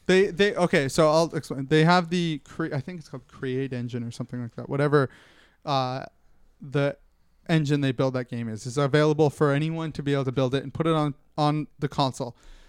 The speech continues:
There's, like, a problem with PlayStation, though, is there's no outside assets allowed to be added to the game. So only assets that are already in it.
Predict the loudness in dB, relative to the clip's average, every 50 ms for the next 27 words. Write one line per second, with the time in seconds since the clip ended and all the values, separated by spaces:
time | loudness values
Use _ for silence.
0 | _ _ 6 8 10 10 10 8 4 -2 -2 2 4 4 4 4 2 2 2 2
1 | 2 2 0 -2 -4 -6 -10 _ _ _ _ _ _ _ _ _ -2 2 2 2
2 | 4 2 0 -2 _ -6 -4 0 0 0 2 2 -2 0 0 -2 -2 0 0 -2
3 | -2 -2 -4 -6 -6 -4 -6 -2 2 4 6 6 6 4 2 0 0 0 0 -2
4 | -4 -4 0 0 2 2 0 -2 -2 -2 -4 -4 -4 -6 -10 -10 -10 -12 -10 -6
5 | -6 -6 -6 -6 -6 -8 -6 -6 -8 -8 -10 -12 -14 -14 -14 -18 -18 -18 -20 -20
6 | _ _ _ _ _ -8 -6 -4 -2 -2 -2 -2 -2 -2 -2 -4 -4 -4 -6 -8
7 | -6 -6 -6 -4 -4 -4 -4 -4 -4 -6 -8 -10 -12 -14